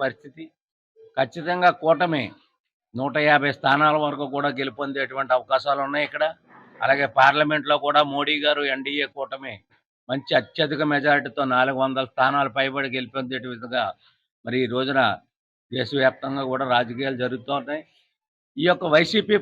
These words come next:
ప్రభుత్వం దారుణమైన అవినీతితో, దారుణంగా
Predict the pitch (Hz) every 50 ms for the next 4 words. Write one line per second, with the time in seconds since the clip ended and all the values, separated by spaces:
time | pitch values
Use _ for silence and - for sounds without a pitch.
0 | 180 185 180 165 175 175 - 185 160 135 110 92 - - - _ _ _ _ _
1 | _ - 131 135 156 185 196 202 202 214 208 202 202 196 190 175 151 143 151 160
2 | 180 190 190 185 180 185 180 - - 170 147 113 - - _ _ _ _ _ _
3 | _ 98 127 131 151 170 185 190 190 190 190 190 190 185